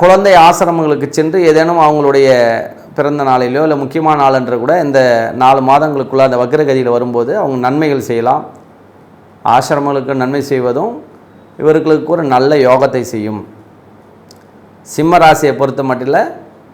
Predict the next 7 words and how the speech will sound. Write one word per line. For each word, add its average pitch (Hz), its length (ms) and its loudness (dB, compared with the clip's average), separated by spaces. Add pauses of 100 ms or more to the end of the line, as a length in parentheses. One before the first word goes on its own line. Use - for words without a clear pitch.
(420)
திரிகோண 175 460 4
ஸ்தானத்திலே, 151 640 0
அதாவது 143 320 4
பார்த்தீங்கன்னா, 139 580 -4 (500)
அஞ்சாம் 160 560 4
இடத்துல 147 300 -2 (100)
பஞ்சம 156 340 -2